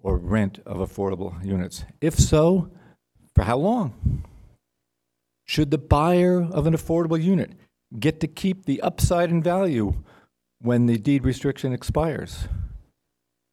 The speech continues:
If not all of it, how much of it, if any? What should the roles of the public and private sectors be in financing the construction and the sale of affordable housing?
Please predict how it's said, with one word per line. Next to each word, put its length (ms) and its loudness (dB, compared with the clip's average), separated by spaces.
If 240 -4
not 200 0
all 200 4
of 80 2
it, 100 2
how 200 0
much 320 4
of 100 0
it, 160 -6
if 180 2
any? 420 0
What 260 2
should 220 0
the 100 2
roles 480 2
of 100 0
the 80 0
public 420 -2
and 160 -4
private 400 4
sectors 600 -8
be 300 -8
in 120 -2
financing 920 0
the 80 -12
construction 640 -6
and 140 -4
the 40 -6
sale 380 -4
of 80 -6
affordable 500 -10
housing? 480 -8